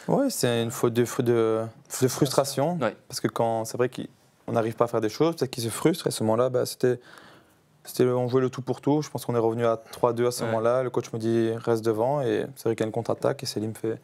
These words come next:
Speaker 1: fait cette faute, mais directement après le, le match, ben voilà, il s'excuse. Le coach lui dit directement, « Tu dois pas faire cette faute. »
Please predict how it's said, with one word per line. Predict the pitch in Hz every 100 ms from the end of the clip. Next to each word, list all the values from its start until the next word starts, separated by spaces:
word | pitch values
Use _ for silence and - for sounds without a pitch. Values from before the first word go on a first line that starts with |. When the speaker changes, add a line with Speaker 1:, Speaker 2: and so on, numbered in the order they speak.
| - - - - -
Speaker 1:
fait | 131
cette | 143 -
faute, | 143 - 131
mais | 117
directement | 117 113 117 117 123
après | 117 117 113
le, | 110 107 107 113 _ _ -
le | 107
match, | 107 127 -
ben |
voilà, | 98 110 147
il |
s'excuse. | 123 104 - 143 120
Le | 110
coach | 120 - 110
lui | 113 113 113
dit | 110
directement, « | 110 110 - 117 123
Tu | 117
dois | 107
pas | -
faire | 110
cette | - 104
faute. » | - 156